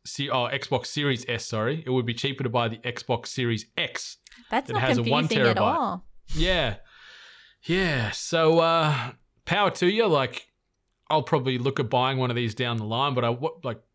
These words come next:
Speaker 1: needing it launched is just bonkers. Like, I've, I've started to pivot now into once I've finished a game and I feel like there's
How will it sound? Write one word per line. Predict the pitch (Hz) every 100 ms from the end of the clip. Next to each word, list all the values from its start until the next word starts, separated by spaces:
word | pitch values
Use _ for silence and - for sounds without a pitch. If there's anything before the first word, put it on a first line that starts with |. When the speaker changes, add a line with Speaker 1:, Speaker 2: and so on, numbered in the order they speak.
| -
Speaker 1:
needing | 190 165 117
it | 95
launched | 110 117 113
is |
just | 98 90
bonkers. | 110 107 120 101
Like, | 110 104 - - _ - - - _ -
I've, | 156 131
I've | 160 175
started | - 190 180 156
to | -
pivot | 117 147 139 123
now | 127 123
into | 123 - 123
once | 117 156 165
I've | 156
finished | - 143 135 -
a |
game | 120 131 131 127
and | 120
I |
feel | 117 - 127 123
like | 117 117
there's | 123 117 -